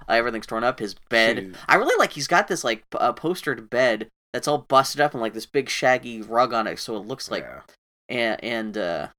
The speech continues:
Speaker 1: yeah, it's, but
Speaker 2: Yeah,
Speaker 1: nothing
Speaker 2: but
Speaker 1: else
Speaker 2: the,
Speaker 1: happens.
Speaker 2: well, but
Speaker 1: She leaves without
Speaker 2: yeah,
Speaker 1: incident.
Speaker 2: she's like, "Huh, this is weird.
Speaker 1: This is
Speaker 2: Why didn't you
Speaker 1: weird.
Speaker 2: want me to come here?" And she wanders off to the library.
Speaker 1: Yeah,
Speaker 2: It's like,
Speaker 1: she
Speaker 2: "Books!"
Speaker 1: <laughs> And then the rest of the movie, she just lives in the library and no one,
Speaker 2: Yep.
Speaker 1: nothing ever really happens to anyone else
Speaker 2: Uh,
Speaker 1: again.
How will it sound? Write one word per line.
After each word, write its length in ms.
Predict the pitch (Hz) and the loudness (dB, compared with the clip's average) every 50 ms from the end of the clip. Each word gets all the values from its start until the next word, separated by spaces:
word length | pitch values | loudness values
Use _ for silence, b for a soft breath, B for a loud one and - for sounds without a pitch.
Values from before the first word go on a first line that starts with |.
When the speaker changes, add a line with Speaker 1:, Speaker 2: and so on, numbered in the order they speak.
| _ _ - | _ _ -20
Speaker 1:
yeah, 300 | - - - - - - - - | -20 -20 -20 -20 -20 -20 -20 -18
it's, 420 | - - - - - - - - - - _ | -16 -14 -14 -14 -14 -14 -16 -18 -20 -10 _
but 80 | - 175 | 0 4
Speaker 2:
Yeah, 80 | 220 233 | 6 6
Speaker 1:
nothing 140 | 220 - 156 | 6 6 6
Speaker 2:
but 80 | 131 127 | 4 4
Speaker 1:
else 120 | 120 127 | 4 4
Speaker 2:
the, 60 | 117 | 4
Speaker 1:
happens. 360 | 120 113 117 - 120 113 113 117 | 4 4 4 2 -4 -6 -2 2
Speaker 2:
well, 140 | 117 113 | 2 2
but 160 | 120 - 151 147 | 2 2 0 0
Speaker 1:
She 140 | 220 247 | 2 4
leaves 240 | 208 202 202 185 - | 6 6 6 6 4
without 340 | 170 156 156 147 143 135 - | 4 6 8 8 8 8 6
Speaker 2:
yeah, 60 | - | 2
Speaker 1:
incident. 360 | 127 120 113 113 113 120 117 | 0 0 0 2 4 4 2
Speaker 2:
she's 160 | - 160 151 143 | 2 0 2 6
like, 200 | 135 127 120 - | 6 6 6 6
"Huh, 320 | - 185 202 202 170 - - - | 6 8 8 8 8 6 2 -4
this 160 | 139 175 240 | -4 -2 -2
is 80 | 302 180 | -2 -2
weird. 420 | 147 151 180 226 196 156 151 143 | 0 2 6 8 10 10 8 8
Speaker 1:
This 80 | - 302 220 | 6 2 2
is 20 | |
Speaker 2:
Why 160 | 131 139 170 | 6 8 8
didn't 160 | 247 285 285 | 8 8 6
you 40 | 262 | 6
Speaker 1:
weird. 100 | 269 269 | 6 8
Speaker 2:
want 140 | 277 294 302 | 8 8 8
me 60 | 302 | 6
to 60 | 294 | 4
come 240 | 294 - 269 294 233 | 4 6 6 6 6
here?" 220 | 175 135 120 110 98 | 4 2 2 0 0
And 100 | 98 - | -2 -6
she 120 | 110 - - - | -12 -14 -16 -12
wanders 320 | - 104 110 110 117 110 117 | -8 -4 -2 -2 0 2 2
off 140 | 113 117 - | 2 2 2
to 100 | 131 123 | 0 0
the 60 | 127 | 2
library. 340 | 139 135 151 147 - - 320 | 4 4 4 4 4 6 8
Speaker 1:
Yeah, 100 | 330 285 | 8 8
Speaker 2:
It's 60 | 262 | 10
like, 120 | - 226 - | 8 6 6
Speaker 1:
she 60 | - - - - 160 | 4 -6 -8 4 10
Speaker 2:
"Books!" 580 | - 571 659 679 605 - - - - - - - 622 | 12 12 12 12 12 12 8 4 -2 0 4 6 8
Speaker 1:
<laughs> 40 | 605 659 740 740 - - - | 8 8 8 10 8 10 12
And 160 | 466 480 494 508 508 494 480 | 12 10 12 10 6 6 4
then 60 | 494 | 2
the 100 | 466 440 | 4 6
rest 140 | 370 415 415 | 6 6 6
of 40 | - 381 | 4 0
the 60 | 381 | 0
movie, 260 | 381 339 381 - 392 - - | 2 2 0 0 -2 -6 -2
she 120 | - 427 | 0 0
just 160 | 494 453 285 | 2 2 4
lives 220 | 233 240 254 269 262 | 6 8 6 6 6
in 60 | 233 | 2
the 60 | 233 | 4
library 400 | 196 196 208 208 202 202 190 175 | 8 8 8 8 8 8 8 8
and 80 | 160 160 | 8 6
no 100 | 170 180 | 4 6
one, 100 | 185 190 | 6 6
Speaker 2:
Yep. 60 | - | 8
Speaker 1:
nothing 220 | 226 240 240 220 208 | 8 6 6 6 4
ever 160 | 190 180 170 | 4 4 2
really 180 | 165 156 151 139 | 2 2 4 6
happens 240 | 139 143 139 135 123 | 4 4 4 2 -2
to 60 | 135 | -2
anyone 220 | 131 123 120 117 | 0 2 4 6
else 160 | 127 123 120 117 | 8 8 8 8
Speaker 2:
Uh, 40 | 113 | 8
Speaker 1:
again. 200 | 113 117 117 | 6 6 2